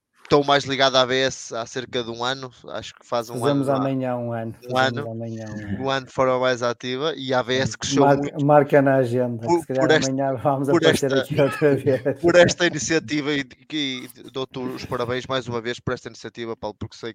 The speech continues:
Speaker 1: que, que tu foste o mentor desta iniciativa ahm, a A V S ganhou muito po-, muito, quando digo poder, é muito mais voz,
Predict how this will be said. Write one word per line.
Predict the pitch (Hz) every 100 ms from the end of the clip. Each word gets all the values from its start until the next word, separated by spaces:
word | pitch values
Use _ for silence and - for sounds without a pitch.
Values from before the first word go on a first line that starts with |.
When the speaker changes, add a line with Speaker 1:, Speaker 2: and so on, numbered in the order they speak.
| _
Speaker 1:
que, | 110 104 104 _
que | -
tu | _ 110
foste | - 113 - 120
o | 113 113
mentor | 113 110 - 110
desta | 107 104 110
iniciativa | 107 - 104 113 113 117 _ _ _ _ _ _ -
ahm, | 113 113 110 110
a | 123
A |
V | 117
S | 127 -
ganhou | 131 131 127
muito | 131 139 131 -
po-, | - 120 -
muito, | 131 135 127 - 123 120 - -
quando | 143
digo | 135 147 -
poder, | 131 127 147 147 147 -
é | - 127 123 117
muito | 131 139 123
mais | 147 139
voz, | - 131 123 -